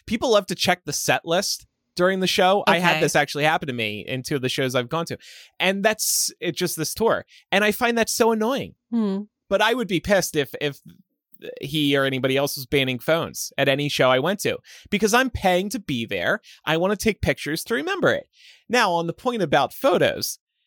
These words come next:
Speaker 1: Garth Brooks is doing something sort of interesting. As a special free gift,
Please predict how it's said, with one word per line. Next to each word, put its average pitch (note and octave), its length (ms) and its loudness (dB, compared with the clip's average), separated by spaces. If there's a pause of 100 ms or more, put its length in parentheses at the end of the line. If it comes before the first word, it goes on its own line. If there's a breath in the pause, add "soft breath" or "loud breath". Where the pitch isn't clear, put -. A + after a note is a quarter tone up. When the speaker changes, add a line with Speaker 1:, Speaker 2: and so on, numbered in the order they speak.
(240)
Speaker 1:
Garth G#3 320 2
Brooks G#3+ 240 2
is D#3 120 -4
doing C3 240 0
something A#2 580 -4 (760)
sort F#3 300 2
of C#3 100 2
interesting. A#2 640 -4 (260)
As D#3+ 220 0
a E3 80 -2
special F#3 420 2
free G#3 300 -2
gift, C3+ 440 0